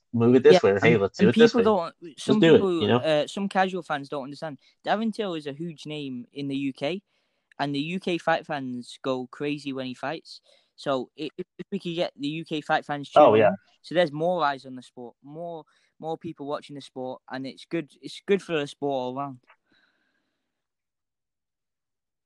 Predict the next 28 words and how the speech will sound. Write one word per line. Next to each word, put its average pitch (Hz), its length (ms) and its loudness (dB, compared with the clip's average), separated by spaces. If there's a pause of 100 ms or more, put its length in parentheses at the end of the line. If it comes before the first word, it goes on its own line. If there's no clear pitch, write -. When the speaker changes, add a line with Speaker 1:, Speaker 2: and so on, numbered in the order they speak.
(260)
Speaker 1:
Oh, 170 180 8
yeah, 120 300 8
and, 117 180 0
you 120 140 2
know, 123 300 8
it's, - 480 2 (640)
it's, 120 320 4
it's 127 140 4
good 180 200 10
to 147 60 0
see, 151 340 6
like, 123 320 8 (460)
how 131 580 6
big 139 220 10
of 123 140 8
an 117 120 4
influence 113 460 2
he 120 100 2
Speaker 2:
Yeah. 107 60 10
Speaker 1:
is 107 100 10
over 98 180 8
there 95 140 6
in 92 80 0
the 92 80 -2
U 90 180 -6
K, 101 260 6
you 92 160 2
know? 95 220 2